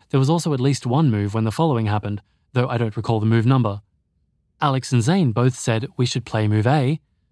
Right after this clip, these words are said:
I said, "Yeah, move A is fine. I might play move B instead, up to you." Alex played move B without telling anyone he intended to, or getting comments from Adam or Zane on it. I think that if the computer opponent had held on for fifteen extra moves,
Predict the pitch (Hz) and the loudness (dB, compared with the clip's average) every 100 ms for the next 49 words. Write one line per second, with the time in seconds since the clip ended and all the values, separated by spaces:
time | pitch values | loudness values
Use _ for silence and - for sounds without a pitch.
0 | _ 135 139 147 135 226 170 156 165 160 | _ -2 0 0 2 4 4 4 2 2
1 | 123 - 190 117 107 - _ _ 120 117 | 0 0 0 0 -4 -12 _ _ 0 0
2 | 110 - 113 113 107 120 113 104 190 131 | 0 -2 0 0 0 0 0 0 0 0
3 | 127 120 123 131 127 104 _ _ _ _ | -2 -4 0 2 2 0 _ _ _ _
4 | _ 143 127 117 - 190 139 123 123 107 | _ -2 -2 -2 -2 0 2 4 4 2
5 | 151 139 113 110 165 185 123 110 113 113 | 0 0 -2 -2 0 2 2 0 0 -2
6 | 113 120 131 110 170 120 110 117 139 _ | -2 -4 -2 0 2 0 0 -2 -2 _
7 | - 120 127 123 185 165 110 - 123 131 | -6 -2 0 0 2 2 2 -2 -2 -2
8 | 117 139 131 123 151 110 101 101 - _ | -2 -2 0 2 2 0 -4 -8 -16 _
9 | _ _ _ _ _ _ _ _ _ _ | _ _ _ _ _ _ _ _ _ _
10 | - 165 202 156 147 139 131 208 190 123 | -4 0 2 0 -2 -2 -2 2 2 2
11 | - 170 127 107 110 - 127 131 151 117 | 2 2 2 0 -4 -2 2 2 2 0
12 | - 117 - 156 - 131 120 120 - 113 | -4 -6 -4 -6 0 0 0 -2 -2 2
13 | 156 117 - | 2 2 -4